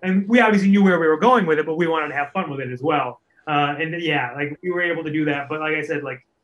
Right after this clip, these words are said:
our friendship, like, grew so much. It's just, it's, it's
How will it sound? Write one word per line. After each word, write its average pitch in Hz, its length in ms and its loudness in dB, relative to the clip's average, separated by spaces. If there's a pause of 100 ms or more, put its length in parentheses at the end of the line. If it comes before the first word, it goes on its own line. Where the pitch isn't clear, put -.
(340)
our 190 160 2
friendship, 180 480 -2
like, 143 200 -6
grew 156 200 -4
so 143 160 -4
much. 131 600 -12
It's 135 180 -10
just, - 260 -14
it's, - 360 -14
it's - 440 -16